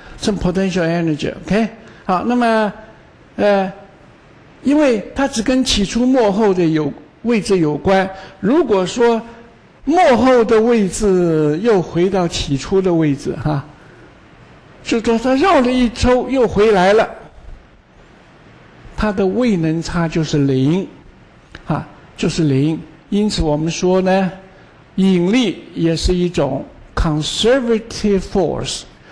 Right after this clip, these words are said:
它是一种保守力，啊，引力是一种保守力，OK？啊，好，那么到底它的位能是什么呢？我们以前讲过啊，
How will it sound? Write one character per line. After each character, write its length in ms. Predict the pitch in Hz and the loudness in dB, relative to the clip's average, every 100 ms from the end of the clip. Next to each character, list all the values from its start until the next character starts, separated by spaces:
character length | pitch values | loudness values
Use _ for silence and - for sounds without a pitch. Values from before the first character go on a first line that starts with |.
| - | -20
它 140 | - 180 | -6 -6
是 180 | - 202 | -2 0
一 200 | 170 156 | 0 0
种 280 | 143 135 135 | -2 -4 -6
保 360 | 143 127 156 220 | -4 -2 0 0
守 300 | 208 143 117 143 | -2 -4 -4 -2
力， 260 | 196 - - - - - | -2 -2 -8 -20 -20 -10
啊， 220 | 156 - - - - - | -8 -8 -16 -20 -10 -2
引 260 | 175 160 | 0 2
力 120 | 208 | 0
是 220 | 180 - 170 | 0 0 -2
一 60 | |
种 260 | 156 139 143 | -2 -4 -4
保 260 | 143 143 180 | -4 -2 -2
守 220 | 175 135 | -2 -4
力， 260 | 131 156 - - | -2 -2 -2 -6
OK？ 240 | 170 220 220 - - - _ - - - - _ _ _ - - - - - | -2 0 0 -6 -20 -20 _ -20 -20 -20 -20 _ _ _ -20 -20 -18 -14 -4
啊， 280 | 180 160 - - - - - - - - - - | -2 -4 -10 -20 -20 -20 -20 -20 -20 -20 -20 -4
好， 240 | 226 - 254 | -2 -2 0
那 100 | 277 | 2
么 320 | 269 254 214 - - - - - - - - - | 2 0 -2 -8 -20 -20 -20 -20 -20 -20 -20 -6
到 140 | 339 | -2
底 160 | 262 233 | 0 -2
它 180 | 220 277 | -2 -2
的 160 | 262 | 0
位 380 | 254 285 359 277 | 0 2 2 2
能 340 | 220 190 202 233 | 2 0 0 -2
是 340 | - 254 214 | 0 -2 -2
什 240 | 180 185 165 | -2 -2 0
么 160 | 190 | 0
呢？ 240 | 254 277 247 - - - - | 2 0 -2 -6 -10 -16 -10
我 120 | - 190 | -4 -2
们 140 | 202 | 0
以 100 | 190 | -2
前 280 | 180 196 202 | -2 -2 -2
讲 340 | 202 156 156 | -2 -2 -2
过 260 | 160 214 196 | 0 0 2
啊， 220 | 208 196 | 0 -2